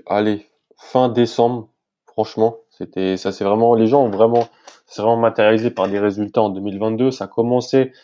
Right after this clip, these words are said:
sur la fin décembre, mais il y avait toujours des problèmes de,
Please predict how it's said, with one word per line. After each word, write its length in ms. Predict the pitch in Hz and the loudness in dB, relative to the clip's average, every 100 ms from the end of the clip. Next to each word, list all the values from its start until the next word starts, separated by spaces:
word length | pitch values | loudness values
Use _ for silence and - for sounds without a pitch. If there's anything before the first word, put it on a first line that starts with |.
| _ | _
sur 180 | - 98 | -8 -2
la 120 | 98 | -2
fin 280 | - 127 120 | 0 0 0
décembre, 500 | 107 107 117 117 92 | 0 0 0 0 -2
mais 120 | 95 | -4
il 60 | 90 | 0
y 40 | |
avait 200 | 92 98 | 0 0
toujours 380 | 98 117 113 117 | -4 -4 -2 -2
des 260 | 107 95 95 | -4 -4 -4
problèmes 560 | 92 - 104 113 107 90 - - - _ - | -6 -6 0 0 0 -4 -16 -20 -20 _ -16
de, 640 | 92 95 95 92 92 90 | -8 -6 -4 -4 -4 -6